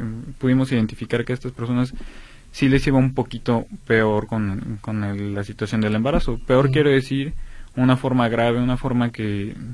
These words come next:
Speaker 1: pues, requiere de un poquito de atención hospitalaria.
Speaker 2: Ujú.
Speaker 1: A diferencia de que muchas personas que a lo mejor muchos lo,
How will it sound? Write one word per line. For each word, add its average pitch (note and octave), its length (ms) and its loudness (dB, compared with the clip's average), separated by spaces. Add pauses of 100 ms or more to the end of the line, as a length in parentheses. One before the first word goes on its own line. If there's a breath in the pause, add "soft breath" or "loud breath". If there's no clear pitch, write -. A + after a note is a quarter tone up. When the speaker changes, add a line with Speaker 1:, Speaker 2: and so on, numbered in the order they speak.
(120)
Speaker 1:
pues, B2 160 -2
requiere C3+ 400 0
de B2+ 80 4
un B2+ 80 2
poquito B2+ 340 -4
de A#2+ 60 2
atención A2+ 420 -2
hospitalaria. A#2+ 680 -2 (180 soft breath)
Speaker 2:
Ujú. B2 260 -4
Speaker 1:
A B2+ 60 4
diferencia C#3 380 4
de C3 40 2
que B2+ 120 0
muchas C3 420 2
personas C3 480 0
que G#2 400 -4 (160)
a A#2 80 0
lo A2+ 100 0
mejor A#2 360 -2
muchos A#2 480 -4
lo, A2+ 420 -6